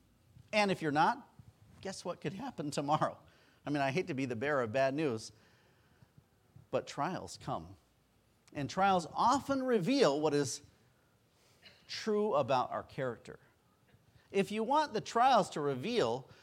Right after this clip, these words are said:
through God's refinement and testing that He is keeping you and you are keeping hold of Him through His Word, then dig in your roots deep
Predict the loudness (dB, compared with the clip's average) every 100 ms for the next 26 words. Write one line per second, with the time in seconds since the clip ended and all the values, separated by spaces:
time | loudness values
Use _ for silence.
0 | -20 _ -2 2 6 6 6 0 0 -2
1 | 0 4 6 4 2 -2 -6 -16 -20 _
2 | _ _ -10 -10 -8 0 0 0 -6 -10
3 | -10 -12 -20 -20 _ _ _ _ _ _
4 | _ _ _ _ _ -20 _ _ _ _
5 | _ _ _ _ _ _ _ _ _ _
6 | _ -4 -4 -4 -6 -4 -6 -8 -10 -6
7 | -6 -6 -4 -4 -4 -10 -20 _ _ _
8 | _ _ _ -12 -6 -4 -2 -2 -4 -10
9 | -8 -8 -4 -4 -4 -6 -8 -8 -8 -8
10 | -10 -10 -10 -10 -6 -4 -6 -10 -20 -20
11 | -16 -6 -4 -4 -6 -2 -2 -2 -6 -10
12 | -6 -4 -4 -6 -4 -4 -4 -6 -6 -12
13 | -8 -4 -4 -4